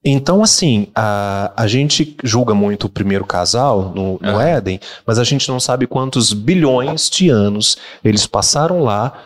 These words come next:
Speaker 1: antes de comer o fruto proibido, vulgo maçã.
Speaker 2: Maçã.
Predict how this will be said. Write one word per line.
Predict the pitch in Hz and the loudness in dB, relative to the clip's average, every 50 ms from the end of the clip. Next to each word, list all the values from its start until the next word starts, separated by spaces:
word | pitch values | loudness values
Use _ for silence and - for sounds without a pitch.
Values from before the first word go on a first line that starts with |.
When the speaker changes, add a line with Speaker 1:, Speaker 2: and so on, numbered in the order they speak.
| - _ - | -20 _ -4
Speaker 1:
antes | 127 120 123 127 - 127 117 | -2 0 0 2 2 0 0
de | 123 | 0
comer | - - 113 113 113 113 127 131 - - | 0 -2 -2 -2 -2 -2 -2 -4 -4 -4
o | - | -4
fruto | 110 - - 117 117 117 - | -4 -2 -2 -2 -2 -2 -2
proibido, | - - 107 107 101 107 110 117 117 113 | -2 -2 -2 0 0 0 -2 0 -2 -2
vulgo | 104 - 104 107 107 107 107 | -2 -2 -2 -2 -2 -2 -2
maçã. | 110 113 110 110 - - 113 113 107 95 95 | -2 -2 0 0 0 0 0 0 0 0 2
Speaker 2:
Maçã. | 90 110 104 101 95 92 | 2 2 2 2 0 -4